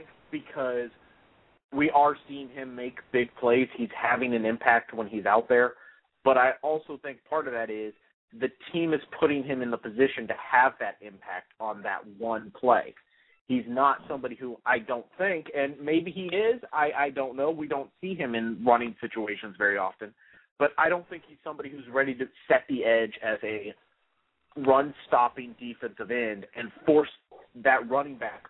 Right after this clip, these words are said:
back inside to Randy Starks, Paul Stoliai,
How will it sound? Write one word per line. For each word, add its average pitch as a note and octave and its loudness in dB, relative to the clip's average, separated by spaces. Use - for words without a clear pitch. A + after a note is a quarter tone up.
back A#2 -8
inside A#2 -2
to F3 2
Randy A#2+ 0
Starks, A2 6
Paul A2 2
Stoliai, G#2 -2